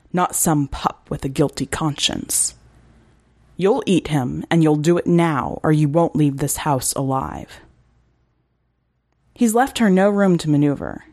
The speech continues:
She can't dart around him, can't jump over his shoulders, can't duck between his legs or push him aside.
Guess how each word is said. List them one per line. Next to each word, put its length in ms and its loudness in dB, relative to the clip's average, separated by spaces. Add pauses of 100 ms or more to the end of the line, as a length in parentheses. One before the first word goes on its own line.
(840)
She 140 0
can't 380 0
dart 220 2
around 340 0
him, 340 -10 (380)
can't 240 0
jump 260 2
over 180 0
his 160 -2
shoulders, 800 -2 (420)
can't 240 0
duck 160 0
between 320 2
his 140 0
legs 280 2
or 60 -4
push 240 -2
him 80 2
aside. 640 -2